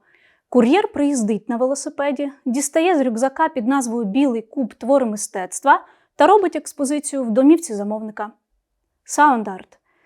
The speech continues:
це вид медіамистецтва, в якому основний матеріал —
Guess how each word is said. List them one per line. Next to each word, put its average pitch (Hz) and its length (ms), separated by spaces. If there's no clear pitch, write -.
це 277 180
вид 302 280
медіамистецтва, 247 1000
в 214 40
якому 247 360
основний 240 460
матеріал — 240 520